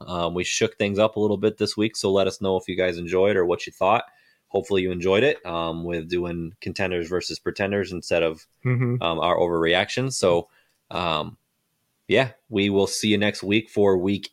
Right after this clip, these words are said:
Speaker 1: eight. The Jets are back off a bye. They have the Giants next week.
Speaker 2: Mm-hmm.
Speaker 1: Technically the visiting team, but obviously it's a home game. They share a
Speaker 2: Right.
Speaker 1: stadium. Um, so we'll see what happens there. And then who do the Saints have? They have the Colts, I think.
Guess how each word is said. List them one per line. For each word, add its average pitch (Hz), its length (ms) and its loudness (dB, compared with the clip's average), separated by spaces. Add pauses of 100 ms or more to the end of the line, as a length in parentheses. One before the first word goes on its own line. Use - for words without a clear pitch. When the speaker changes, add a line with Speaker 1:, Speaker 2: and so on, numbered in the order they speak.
Speaker 1:
eight. 123 420 -2 (360)
The 92 80 -2
Jets 95 300 0
are 90 60 -2
back 95 300 2
off 95 260 0
a 98 40 0
bye. 90 340 0
They 90 140 -2
have 85 200 -4
the 92 60 -6
Giants 90 600 -4
next 101 260 -2
week. 104 340 -2 (120)
Speaker 2:
Mm-hmm. 127 380 0
Speaker 1:
Technically 92 580 -2 (140)
the 85 300 -2
visiting 101 380 -2
team, 120 440 -2
but 76 200 0
obviously 80 400 0
it's 82 100 -6
a - 40 -10
home 82 240 -2
game. 85 160 0
They 78 140 0
share 107 160 2
a - 20 4
Speaker 2:
Right. - 80 -4
Speaker 1:
stadium. 98 420 -2 (460)
Um, 78 280 -4
so - 180 -4
we'll 78 120 -2
see 90 160 -2
what 87 120 4
happens 85 340 0
there. 95 240 4
And 92 120 -2
then 90 80 -4
who 104 140 2
do 127 60 6
the 120 80 0
Saints 95 300 0
have? 80 180 0
They 92 120 4
have 95 240 0
the - 80 -4
Colts, - 420 0
I 220 80 4
think. 262 360 -4